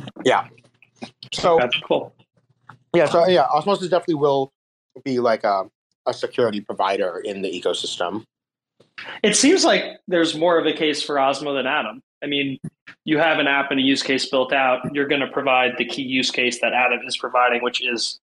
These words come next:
Speaker 2: shared security. And then, yeah, I mean, you guys obviously have other things built out too. You guys build Kepler, et cetera. So, yeah, I'm, I'm finding it hard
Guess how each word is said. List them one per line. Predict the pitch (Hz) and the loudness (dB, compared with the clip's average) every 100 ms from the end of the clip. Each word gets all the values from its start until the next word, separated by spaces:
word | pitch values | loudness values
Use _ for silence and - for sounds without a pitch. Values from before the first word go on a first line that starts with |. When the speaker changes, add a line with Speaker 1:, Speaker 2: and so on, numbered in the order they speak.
| _ - 117 | _ -6 -6
Speaker 2:
shared | - 135 117 - | 0 2 2 0
security. | - 135 127 120 120 | 0 2 2 2 0
And | 131 127 | 0 0
then, | 127 123 123 123 _ _ _ _ - _ _ _ _ _ _ - _ | 2 2 0 -4 _ _ _ _ -20 _ _ _ _ _ _ -20 _
yeah, | 175 151 123 | 0 2 4
I | 127 151 | 2 2
mean, | 156 | 2
you | 156 | 2
guys | 165 147 120 - - | 2 2 2 -2 -2
obviously | 131 135 - 135 | 0 0 0 0
have | 127 | 2
other | 135 135 | 2 0
things | 135 113 | -2 -2
built | - 123 | -2 0
out | 117 - | 0 0
too. | 139 | 0
You | |
guys | 123 120 | 0 0
build | 120 120 | -2 -2
Kepler, | 135 - 127 123 120 | -2 0 0 0 -2
et | - | -2
cetera. | 120 120 117 | -2 0 0
So, | - 127 - _ _ _ - | 0 0 -2 _ _ _ 0
yeah, | 165 | 0
I'm, | 147 170 | 2 -2
I'm | 160 | 0
finding | 196 185 | 2 2
it | 170 | 0
hard | - 170 160 156 156 | 0 2 4 2 0